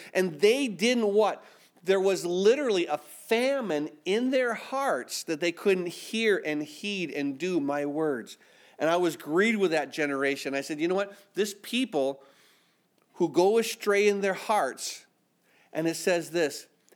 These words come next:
"and they do not know my ways." Now, they didn't know his ways for lack of God saying it. <laughs> They didn't know his ways for lack of what?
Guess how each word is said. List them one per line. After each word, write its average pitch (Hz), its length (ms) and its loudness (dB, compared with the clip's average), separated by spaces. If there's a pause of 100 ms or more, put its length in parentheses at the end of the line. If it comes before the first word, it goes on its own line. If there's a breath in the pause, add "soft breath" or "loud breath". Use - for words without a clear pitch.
(100)
"and 160 160 -6
they 160 140 0
do 180 240 -4
not 180 260 -4
know 165 180 -6
my 156 220 -8
ways." 151 520 -10 (760 soft breath)
Now, 208 160 4
they 214 160 4
didn't 269 400 2
know 254 400 4
his 214 300 -2
ways 247 420 -2
for 226 220 2
lack 233 400 0
of 226 160 -2
God 262 300 0
saying 285 640 2
it. 151 400 0
<laughs> - 60 -20 (920 loud breath)
They 302 120 2
didn't 254 380 0
know 262 220 4
his 202 180 2
ways 233 400 0
for 208 180 -4
lack 202 300 -2
of 185 140 -4
what? 196 300 0